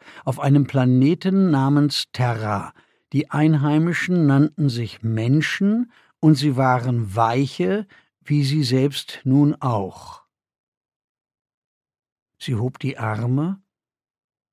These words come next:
und starrte fassungslos auf ihre winzigen Hände.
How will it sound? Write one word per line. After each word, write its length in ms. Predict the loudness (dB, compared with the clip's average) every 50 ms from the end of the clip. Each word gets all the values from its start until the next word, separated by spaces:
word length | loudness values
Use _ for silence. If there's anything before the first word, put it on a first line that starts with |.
| _ _
und 140 | -4 -2
starrte 580 | -2 -4 -4 -2 -2 -2 -2 -4 -4 -4 -4 -6
fassungslos 840 | -4 -4 -6 -6 -6 -6 -8 -8 -8 -8 -8 -8 -6 -6 -6 -6
auf 140 | -6 -8 -6
ihre 320 | -6 -4 -2 -2 -2 -2 0
winzigen 480 | -2 -2 -2 -4 -8 -6 -2 0 0
Hände. 420 | 2 2 2 2 2 0 -2 -2